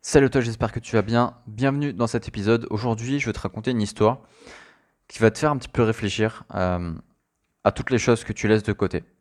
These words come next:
C'est l'histoire des fantômes. Et cette histoire, elle est assez touchante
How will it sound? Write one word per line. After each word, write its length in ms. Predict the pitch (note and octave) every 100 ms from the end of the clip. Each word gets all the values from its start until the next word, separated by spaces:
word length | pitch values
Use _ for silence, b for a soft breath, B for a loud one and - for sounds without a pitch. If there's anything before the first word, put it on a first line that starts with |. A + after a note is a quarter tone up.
| _ _ _ _ _ _ _ _ _ _ b b b b
C'est 120 | -
l'histoire 280 | A2 - D#3+
des 80 | A#2
fantômes. 440 | - G2+ F#2 F2+ - _ _ _ _ _ _ _ _ _ _ _ _ _ _ -
Et 360 | F#2 F#2+ F#2
cette 200 | - G2+
histoire, 340 | G#2+ G2+ C#3 A#2+
elle 60 |
est 200 | F#2+ F2
assez 220 | F#2+ - A2+
touchante 560 | - G#2 A#2 A#2 -